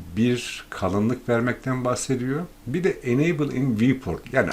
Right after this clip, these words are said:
şu anki mevcut pencerede ben buna kalınlık verebilirim. İşte bu enable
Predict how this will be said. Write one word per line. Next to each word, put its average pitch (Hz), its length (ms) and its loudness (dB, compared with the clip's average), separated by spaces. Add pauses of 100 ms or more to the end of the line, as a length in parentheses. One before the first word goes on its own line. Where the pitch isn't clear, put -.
şu - 300 2
anki 180 260 2
mevcut 127 480 4
pencerede 104 680 2 (640)
ben 156 220 8
buna 147 180 6
kalınlık 120 460 2
verebilirim. 82 460 0
İşte - 280 -2
bu - 60 -4
enable 143 640 4